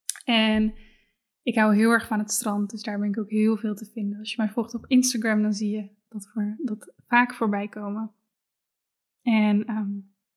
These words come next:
daarnaast doe ik yoga en crossfit. Goed, dan weet je een beetje wie je voor je hebt.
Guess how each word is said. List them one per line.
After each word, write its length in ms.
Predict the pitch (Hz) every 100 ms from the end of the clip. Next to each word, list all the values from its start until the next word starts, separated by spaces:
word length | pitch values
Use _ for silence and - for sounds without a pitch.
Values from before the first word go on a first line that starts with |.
| _ -
daarnaast 380 | - 220 208 208
doe 100 | 208
ik 80 | 196
yoga 460 | 202 196 196 208 -
en 180 | 202
crossfit. 640 | 190 - - - - - - _ - -
Goed, 320 | - - -
dan 120 | 233 220
weet 220 | 254 269
je 180 | 277 233
een 100 | 226
beetje 500 | 233 247 226 214 208
wie 160 | 214
je 140 | 214 208
voor 280 | 220 208
je 80 | 202
hebt. 460 | 208 226 - -